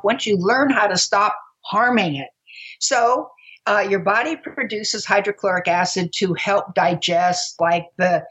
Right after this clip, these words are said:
the harshness of celery and things like that. But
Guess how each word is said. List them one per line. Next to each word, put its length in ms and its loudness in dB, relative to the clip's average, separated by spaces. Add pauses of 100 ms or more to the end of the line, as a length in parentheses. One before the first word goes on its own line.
(260)
the 200 0
harshness 480 0
of 80 2
celery 520 2
and 140 0
things 220 0
like 200 0
that. 240 2 (340)
But 160 0